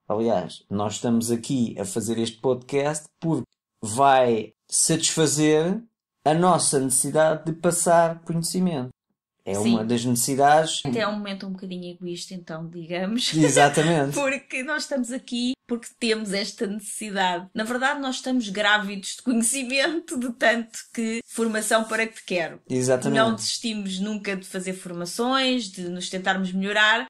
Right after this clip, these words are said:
Speaker 2: e depois faz sentido passar essa informação adiante e não ficar com ela só para nós.
Speaker 1: Exatamente. E eu digo muito aos meus clientes de coaching que é, eu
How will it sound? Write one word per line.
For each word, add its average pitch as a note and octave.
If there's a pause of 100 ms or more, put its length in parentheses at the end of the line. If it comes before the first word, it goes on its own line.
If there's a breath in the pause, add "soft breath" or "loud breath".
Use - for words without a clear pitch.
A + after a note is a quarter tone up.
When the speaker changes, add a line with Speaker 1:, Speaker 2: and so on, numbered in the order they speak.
Speaker 2:
e A3+
depois A3+ (140)
faz A#3
sentido G#3+ (200)
passar G#3+
essa -
informação G3+
adiante G#3
e A3
não A3
ficar G#3
com F#3
ela E3+
só F3
para F#3
nós. E3 (200 soft breath)
Speaker 1:
Exatamente. C3
E -
eu D3
digo F3+
muito F3
aos C3
meus C3
clientes B2+
de -
coaching A2+
que A#2+
é, D3
eu E3